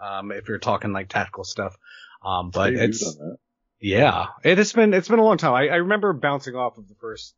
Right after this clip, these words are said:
Speaker 1: Tactics game for some reason or other. I, I know all of them,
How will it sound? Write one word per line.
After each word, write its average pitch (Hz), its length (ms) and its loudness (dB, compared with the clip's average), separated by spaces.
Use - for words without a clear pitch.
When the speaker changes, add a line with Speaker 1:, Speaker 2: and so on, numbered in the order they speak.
Speaker 1:
Tactics 110 400 -10
game 104 320 -10
for 127 120 -6
some 151 220 2
reason 131 240 2
or 123 80 0
other. 127 120 2
I, 175 40 0
I 185 40 4
know 208 160 4
all 147 200 0
of 139 60 -4
them, 131 520 -2